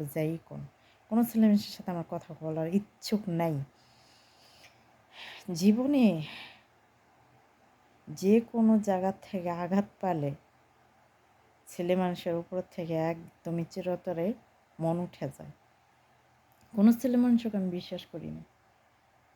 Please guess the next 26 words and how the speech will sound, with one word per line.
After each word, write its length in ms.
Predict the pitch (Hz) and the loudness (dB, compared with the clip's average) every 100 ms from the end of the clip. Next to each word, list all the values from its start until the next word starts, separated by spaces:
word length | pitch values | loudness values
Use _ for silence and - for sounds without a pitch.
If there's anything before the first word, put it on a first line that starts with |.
| _ _ _ _ _ _ _ _ _ _ _ _ _ _ _ _ - | _ _ _ _ _ _ _ _ _ _ _ _ _ _ _ _ -2
কোনো 220 | 196 220 | 2 2
ছেলে 280 | 214 190 175 | 2 -2 -2
মানুষকে 360 | 160 151 - - - | -4 -6 -10 -20 -16
না। 100 | 160 | -16
সে 240 | - 185 180 | -8 -2 0
আমার 260 | 185 175 165 | 0 -2 -8
ভাই 440 | 143 165 170 175 165 - | -8 -4 -2 -2 -4 -6
কও, 420 | 208 339 349 247 196 | -2 -2 -4 -4 -2
জামাই 400 | 185 185 175 165 | -2 -2 -4 -6
কও, 360 | - - - 269 _ _ _ _ _ _ | -6 -6 -6 -12 _ _ _ _ _ _
যে 360 | 160 175 220 233 | -4 4 6 6
যেটাই 540 | 208 165 170 196 233 | 4 0 0 0 0
বলুক 400 | 233 196 156 147 | 0 -2 -2 -4
না 120 | 156 151 | -6 -6
কেন, 140 | 151 | -6
কোনো 260 | - 180 202 | -4 0 0
ছেলে 260 | - 196 | 0 -4
মানুষের 340 | 180 170 - 165 | -4 -6 -8 -14
কোনো 140 | - 156 | -10 -10
বিশ্বাস 380 | 156 - - - - | -10 -12 -20 -20 -20
নেই। 80 | 156 _ _ _ _ _ _ _ _ _ _ _ _ _ _ _ _ _ _ _ - | -20 _ _ _ _ _ _ _ _ _ _ _ _ _ _ _ _ _ _ _ -6
অনেক 440 | 160 202 226 254 - | 2 6 6 4 -2
ঠকেছি 640 | - 214 208 165 - 156 160 - | -10 -8 -6 -10 -12 -16 -16 -10
মানুষকে 640 | 156 165 165 - - 165 | -6 -6 -8 -14 -8 -6
বেশি 280 | 160 160 - | -4 -6 -8
ভালোবাসে। 640 | 165 160 147 147 151 - | -8 -6 -8 -10 -16 -20